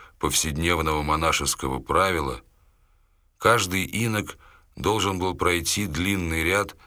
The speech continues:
различных послушаний, начиная с самых низших и трудных: службы на скотном дворе,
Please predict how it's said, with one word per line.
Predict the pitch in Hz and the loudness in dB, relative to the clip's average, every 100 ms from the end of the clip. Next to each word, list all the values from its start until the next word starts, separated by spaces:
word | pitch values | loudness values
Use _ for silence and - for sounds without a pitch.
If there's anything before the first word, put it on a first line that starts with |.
| - | -4
различных | 73 82 78 92 - 92 - | 0 2 0 0 0 -2 -4
послушаний, | 87 - 92 - 87 71 64 53 - _ _ _ _ - | -2 -2 0 0 2 0 -2 -8 -14 _ _ _ _ -6
начиная | 76 - 80 90 85 | 0 0 2 2 2
с | 73 | 2
самых | - 85 82 76 - | 0 2 2 0 -2
низших | 85 95 - 87 80 | -2 0 0 0 -4
и | - - | -4 -6
трудных: | 104 87 76 65 64 - - _ _ _ _ _ - | -2 -2 -2 -4 -6 -8 -16 _ _ _ _ _ -8
службы | - 87 87 71 76 | -4 0 0 0 0
на | 76 | 0
скотном | 73 - 82 67 73 69 | 0 0 -2 -2 -4 -2
дворе, | 67 69 69 92 92 | 0 0 2 0 -2